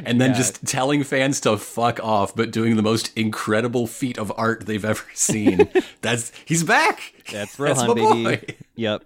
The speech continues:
Speaker 2: So yeah, he, he has shown up. He, he's visiting receptionist at the Louvre, and this <clears throat> woman here is, uh, Miss Noguchi. She's a, a French-Japanese interpreter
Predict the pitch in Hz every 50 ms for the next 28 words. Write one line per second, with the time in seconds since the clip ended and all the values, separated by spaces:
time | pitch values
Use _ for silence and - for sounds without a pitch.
0 | _ _ _ _ _ _ _ _ - 139 120 107 104 104 120 120 117 - 120 120
1 | 117 113 107 - - - 180 170 160 151 - - - - - - _ _ _ -
2 | 110 107 - - 120 113 107 104 104 127 127 127 120 120 113 110 107 - - 110
3 | 104 - 117 113 98 - 95 - - - 107 110 110 107 107 107 - - _ _
4 | _ _ _ _ _ _ - 113 113 110 101 110 101 - - - - - _ _
5 | _ _ _ - 202 190 - 175 175 139 - 123 147 185 196 185 165 127 135 131
6 | 123 117 113 110 - 117 107 104 104 95 110 - 104 98 92 90 90 87 87 87
7 | - _ _ _ _ 117 151 175 - - - 139 131 123 135 143 139 - - 135
8 | 127 123 - - 120 113 101 107 98 98 92 - - 101 95 90 87 87 85 -
9 | _ _ _ _ _ - 135 131 127 - - - - 120 113 - 123 113 113 113
10 | 98 101 87 - - 110 104 - 107 92 95 95 92 90